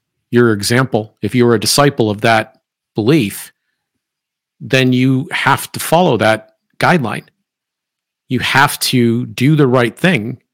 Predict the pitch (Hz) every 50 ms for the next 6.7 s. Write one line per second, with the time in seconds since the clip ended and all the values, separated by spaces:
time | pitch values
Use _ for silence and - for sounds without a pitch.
0 | _ _ _ _ _ _ _ _ _ _ _ - 117 110 110 110 110 113 113 -
1 | 117 107 101 107 98 139 165 139 117 - - - - - - _ _ _ _ _
2 | _ _ _ _ _ _ _ _ _ _ _ _ - 131 - - - - - 156
3 | 180 170 127 107 - - 101 92 127 127 _ - - 101 - 120 123 147 165 151
4 | 131 120 101 95 127 139 _ _ _ _ _ _ _ _ _ _ _ _ _ -
5 | 120 - - - 139 131 120 101 131 117 107 - - - - 151 156 175 165 -
6 | 147 127 - - - 139 135 139 120 110 95 95 104 117